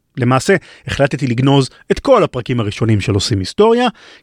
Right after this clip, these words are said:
כיוון שהרגשתי שהם בוסריים מדי ולא מספיק מהוקצעים.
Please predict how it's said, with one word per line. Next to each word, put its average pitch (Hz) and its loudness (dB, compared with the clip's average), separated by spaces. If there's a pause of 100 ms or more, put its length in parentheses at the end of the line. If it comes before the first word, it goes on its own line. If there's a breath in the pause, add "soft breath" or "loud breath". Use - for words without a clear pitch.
כיוון 127 0
שהרגשתי 139 0
שהם 117 -4
בוסריים 127 2
מדי 165 2
ולא 135 -2
מספיק - -6
מהוקצעים. 101 -6